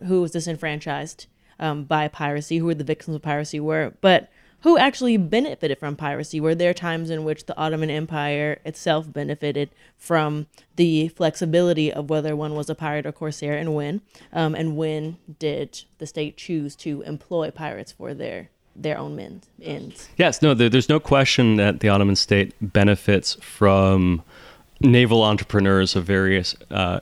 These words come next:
Speaker 2: various shapes and forms, that while in their kind of early stage, local pirates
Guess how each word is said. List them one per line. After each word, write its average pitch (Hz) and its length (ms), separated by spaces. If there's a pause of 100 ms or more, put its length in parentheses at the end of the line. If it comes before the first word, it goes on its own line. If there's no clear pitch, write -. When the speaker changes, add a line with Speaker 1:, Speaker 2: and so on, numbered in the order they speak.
(140)
Speaker 2:
various 95 360
shapes - 320
and 90 140
forms, 95 520 (380)
that 104 320
while 107 640
in 98 320
their 95 180
kind 98 280
of 90 180
early 113 340
stage, 95 680
local 107 380
pirates 101 560